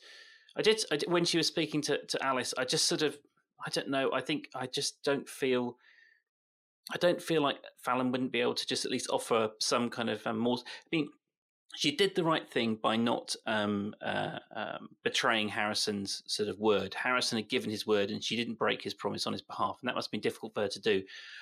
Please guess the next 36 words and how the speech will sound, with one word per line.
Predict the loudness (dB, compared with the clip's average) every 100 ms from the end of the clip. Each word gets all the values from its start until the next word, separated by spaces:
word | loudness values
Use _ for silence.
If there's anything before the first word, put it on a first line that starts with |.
| -4 0
But | 2
I | 2
do | 4 2
think | 2 0 -4 -2
that | -2 0
she, | 2 2 0 -4 -10 -20 -8
she, | -2 0 0 -6 _ _ -12 -8
uh, | -8 -10 -14 -6
what's | -2 2
the | 2
right | 4
way |
of | 2
putting | 0 -2
it? | -6 -14 -18 _ _ _ _ _ _ 0
Alice | 2 4 2
is | 2
very | 2 2
vulnerable. | 2 0 0 0 -2
No | 0
matter | 0 -2 -2
how | -2
cross | -2 -2 -4
she | -2
is | -4
with | -2
Alice, | -2 -2
she | -2 -2
knows | 0 0
how | -2 -2
vulnerable | -2 -2 -4
she | -4 -2 -4
is. | -4 -10 -10 -2
And | 0 2 2
by, | 4 4 0 -2 -4
um, | -2 -2 -2 -4